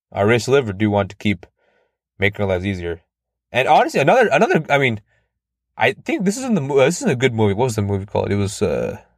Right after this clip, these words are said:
what the movie's called? It was, uh, it's a good movie. Wall-E. Yeah, Wall-E, Wall-E, Wall-E. Yeah, that one Disney movie, Wall-E. It's, it's, it basically talks about where humans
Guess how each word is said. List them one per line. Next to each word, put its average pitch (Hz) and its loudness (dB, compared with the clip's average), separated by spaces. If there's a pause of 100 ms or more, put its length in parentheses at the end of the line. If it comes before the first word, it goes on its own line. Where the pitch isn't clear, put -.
(1160)
what - -10
the 104 -10
movie's 92 -4
called? - -8
It 95 -4
was, 101 2
uh, 90 4 (600)
it's - -20
a - -14
good 87 -8
movie. - -20 (2750)
Wall-E. 131 2
Yeah, 117 0
Wall-E, 110 2
Wall-E, 98 -2
Wall-E. 95 -4 (1040)
Yeah, 127 0
that 120 0
one 165 0
Disney 147 -8
movie, 127 -8
Wall-E. 113 2
It's, 135 -10
it's, 151 -6
it 156 -4
basically 208 0
talks 220 0
about 180 -2
where 170 2
humans 214 -2